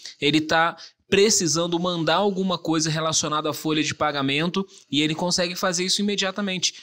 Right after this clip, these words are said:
através do aplicativo que ele vai tá instalado no celular dele ou no tablet e fazer essa comunicação com o contador de maneira eficaz, de maneira rápida,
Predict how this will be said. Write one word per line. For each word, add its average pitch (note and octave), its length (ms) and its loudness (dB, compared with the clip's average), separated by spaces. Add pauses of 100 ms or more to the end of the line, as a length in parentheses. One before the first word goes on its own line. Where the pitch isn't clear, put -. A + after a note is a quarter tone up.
(120)
através C#3 480 -2
do C3 80 -2
aplicativo D3 800 -2
que F3+ 140 -6
ele E3+ 120 -2
vai C#3 200 -2
tá C#3 160 -6
instalado C3+ 420 -2
no C3+ 100 -4
celular C3 460 -2
dele D#3 240 0
ou C3 80 0
no C#3 80 -6
tablet E3 560 -2 (240)
e F#3 80 0
fazer D#3+ 380 2
essa D#3+ 240 -2
comunicação D#3 720 -2
com C#3+ 180 -2
o C#3+ 60 -6
contador D3+ 680 -2 (260)
de F3+ 200 2
maneira D3+ 360 2
eficaz, C3+ 540 -2
de A#2+ 80 -2
maneira A#2 380 -2
rápida, C3+ 560 -2